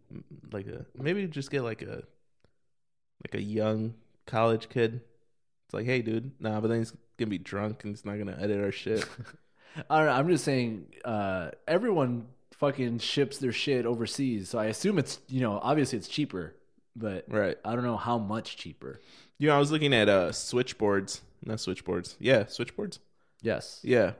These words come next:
Speaker 1: So if we get multiple camera angles, we could just get someone to come in and just hit
Speaker 2: Do
Speaker 1: the
Speaker 2: the
Speaker 1: button
Speaker 2: switchboard.
Speaker 1: whenever you're talking. Hit the
Speaker 2: Yeah.
Speaker 1: bu-, that'd be so cool. But no, we're over here just editing our own shit.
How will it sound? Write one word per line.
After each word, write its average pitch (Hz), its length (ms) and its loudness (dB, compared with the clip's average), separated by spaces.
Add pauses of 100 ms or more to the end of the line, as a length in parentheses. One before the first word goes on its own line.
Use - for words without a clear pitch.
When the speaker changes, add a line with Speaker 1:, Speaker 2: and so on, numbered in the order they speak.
(140)
Speaker 1:
So - 180 4
if 113 100 2
we 127 60 -4
get 120 180 4
multiple 113 460 2
camera 120 340 2
angles, 156 380 0
we 113 160 -4
could 127 120 -4
just 113 140 -8
get 113 140 -2
someone 110 220 -4
to 98 60 -4
come 107 240 -2
in 107 180 0
and 101 100 -4
just 98 280 -4 (280)
hit 139 100 2
Speaker 2:
Do - 40 0
Speaker 1:
the - 80 0
Speaker 2:
the 113 80 -8
Speaker 1:
button 135 220 8
Speaker 2:
switchboard. 131 100 2
Speaker 1:
whenever 120 240 4
you're 120 160 4
talking. 143 380 2
Hit 147 80 2
the 104 60 2
Speaker 2:
Yeah. 82 160 -2
Speaker 1:
bu-, - 120 -10 (260)
that'd 135 200 -6
be 127 60 -10
so 107 320 -4
cool. 104 440 -6 (1500)
But 98 120 -8
no, 123 220 -8 (960)
we're 113 140 -4
over 117 120 -2
here 120 140 -4
just 104 240 -8
editing 120 320 0
our 117 140 0
own 123 100 -4
shit. 120 400 -2